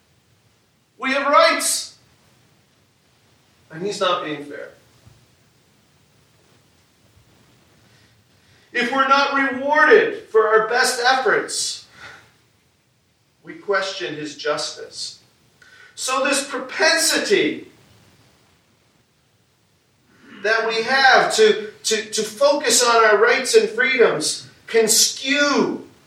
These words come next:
our relationship with our God.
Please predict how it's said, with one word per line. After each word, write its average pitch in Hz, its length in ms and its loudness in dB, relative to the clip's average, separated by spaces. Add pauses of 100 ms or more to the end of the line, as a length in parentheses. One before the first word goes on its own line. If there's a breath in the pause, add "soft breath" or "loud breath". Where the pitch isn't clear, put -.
(560)
our 190 220 2
relationship 180 1120 0 (1400)
with 170 180 -8
our 165 220 -2
God. 160 460 2